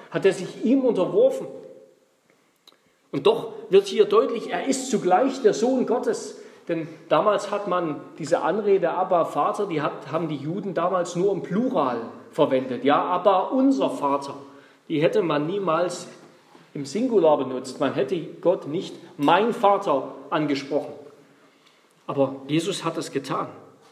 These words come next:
Denn er ist der eine Sohn des Vaters. Und er wusste das. Er ist immer noch der eine Sohn des Vaters, an dem der Vater wohlgefallen hat.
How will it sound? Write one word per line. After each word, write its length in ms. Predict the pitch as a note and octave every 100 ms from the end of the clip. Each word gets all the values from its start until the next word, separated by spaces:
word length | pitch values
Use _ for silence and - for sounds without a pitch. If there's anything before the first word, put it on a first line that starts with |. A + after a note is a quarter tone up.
| _ _ - - - - -
Denn 120 | B2+
er 240 | D3 F#3 F3+
ist 160 | -
der 180 | D3+ C#3
eine 300 | E3 A3+ A3
Sohn 420 | - G#3 A#3 A#3+
des 180 | F#3 -
Vaters. 440 | - F#3 G#3+ F#3
Und 180 | G#3 F3+
er 180 | E3+ D3+
wusste 360 | C4 C#4 - C#4
das. 240 | A#3 -
Er 180 | - G#3
ist 200 | G3+ -
immer 220 | C#4+ D4+
noch 180 | C#4 A3+
der 160 | G#3+ G3+
eine 240 | A3 A3+
Sohn 280 | - G3 G3+
des 140 | F3
Vaters, 400 | - E3 E3+ F#3
an 200 | F3+ D#3
dem 520 | G#3 C4 C4+ C4+ - -
der 120 | D#3
Vater 500 | - G3 G#3 F#3+ C3+
wohlgefallen 720 | E3 A#3 G#3+ - F#3 E3+ C3+
hat. 200 | C3+ -